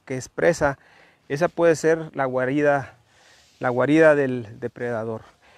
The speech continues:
Así ve, ven ellos los lu-, lugares estrechos, los lugares oscuros,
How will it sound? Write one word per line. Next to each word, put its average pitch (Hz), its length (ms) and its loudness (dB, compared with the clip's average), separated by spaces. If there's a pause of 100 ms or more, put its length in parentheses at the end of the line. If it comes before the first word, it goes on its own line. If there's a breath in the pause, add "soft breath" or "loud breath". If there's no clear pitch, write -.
(840 soft breath)
Así 170 280 0
ve, 190 340 6
ven 165 280 4
ellos 180 280 0
los 147 140 -2
lu-, 139 260 -4
lugares 143 420 0
estrechos, 156 560 -2
los 143 160 -2
lugares 135 360 0
oscuros, 156 680 -4